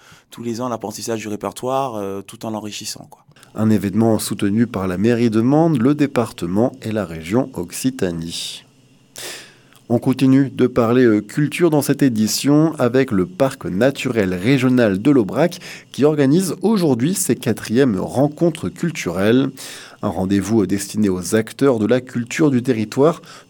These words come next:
Speaker 2: toutes disciplines confondues. L'objectif, présenter les actions menées, favoriser les échanges et imaginer de nouveaux projets culturels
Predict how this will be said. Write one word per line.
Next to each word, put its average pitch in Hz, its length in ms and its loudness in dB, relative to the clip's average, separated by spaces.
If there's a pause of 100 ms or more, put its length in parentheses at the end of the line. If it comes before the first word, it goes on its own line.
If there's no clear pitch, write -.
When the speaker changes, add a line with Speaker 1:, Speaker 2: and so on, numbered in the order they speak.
Speaker 2:
toutes 196 280 -2
disciplines 113 720 -2
confondues. 101 720 -2 (480)
L'objectif, 95 720 -6
présenter 104 540 -2
les 92 220 -2
actions 87 280 -4
menées, 123 480 4
favoriser 117 720 0
les 123 280 2
échanges 147 600 0
et 170 100 2
imaginer 120 580 2
de 110 140 0
nouveaux 92 260 0
projets 107 460 -2
culturels 143 640 0